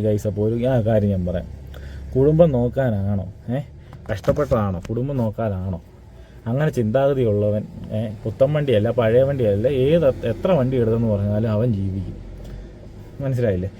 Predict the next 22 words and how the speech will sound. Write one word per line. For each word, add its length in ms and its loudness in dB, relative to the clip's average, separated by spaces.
അപ്പോൾ 220 2
ആ 20 4
പയ്യന് 340 4
ആ, 20 2
ആ, 60 0
ബ്ലോഗർ, 340 6
ഉം, 260 -4
YouTube-ൽ 400 2
ഇട്ടേക്കുന്നതാണ്, 640 4
അങ്ങനെ 260 4
ഇങ്ങനെയാണെന്നൊക്കെ 560 4
പറഞ്ഞു. 220 4
അപ്പോൾ 200 2
ഞാൻ 160 4
ഒരു 120 6
കാര്യം 260 4
ചോദിക്കാം 260 2
ഗൈസ്, 220 2
അപ്പോൾ 160 4
നമ്മൾ 260 2
ഇപ്പോഴത്തെ 320 4
ന-, 260 2